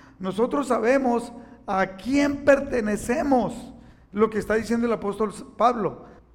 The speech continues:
nosotros pertenecemos a Dios. Fíjese, nosotros reconocemos, Pablo, aún en el saludo, él que-, quería que quedara bien claro a quién pertenecía él.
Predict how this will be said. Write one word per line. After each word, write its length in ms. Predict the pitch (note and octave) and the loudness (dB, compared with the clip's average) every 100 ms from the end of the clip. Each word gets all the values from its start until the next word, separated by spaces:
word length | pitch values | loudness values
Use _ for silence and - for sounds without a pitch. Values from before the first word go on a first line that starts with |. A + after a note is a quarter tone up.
| - | -12
nosotros 460 | D#3+ G3+ G3+ A#3 | -6 -6 -4 -8
pertenecemos 800 | - F#3 - D#3 C#3+ F3+ F#3+ F#3+ | -6 -8 -6 -8 -6 -6 -6 -6
a 60 | E3 | -4
Dios. 340 | F#3 G#3 - - - | -2 -4 -4 -16 -18
Fíjese, 420 | - A3 G#3 F3+ - - - _ - | -8 -6 -4 -6 -8 -16 -20 _ -10
nosotros 560 | A3 F3 C4 C#4 C4 | -6 0 2 2 2
reconocemos, 840 | A#3 A3 G3 F3 B3 B3+ G#3+ G#3 - - - - | 0 -2 -4 0 2 4 2 -4 -10 -18 -20 0
Pablo, 640 | G3+ B3+ A#3 G3+ G3+ - - - _ - | 4 4 4 -2 -4 -12 -20 -20 _ 0
aún 360 | F3 G3+ A#3 | 2 2 2
en 120 | C4 | 2
el 160 | B3+ G#3+ | 2 0
saludo, 840 | - E3+ G3+ B3+ B3 G3 F3+ - - - _ - | 0 -2 -2 -2 0 0 -2 -10 -20 -20 _ -6
él 320 | F#3+ G3 A#3 | -2 -2 -4
que-, 360 | G#3+ G#3 G#3 G#3 | -2 -2 -2 -6
quería 360 | F3+ F3+ A3+ | -6 -2 -2
que 160 | A#3 A3+ | -4 -8
quedara 400 | F#3+ F3 F#3+ G#3 | -4 -2 0 -2
bien 200 | G#3 G#3+ | -4 -4
claro 300 | G#3+ G3+ G#3+ | 0 0 0
a 80 | G#3 | -2
quién 200 | G3+ G3 | -6 -6
pertenecía 720 | G#3+ G#3 F#3 D3+ C3 F#3+ F3 | -6 -6 -6 -8 -6 -4 -2
él. 180 | E3+ | -4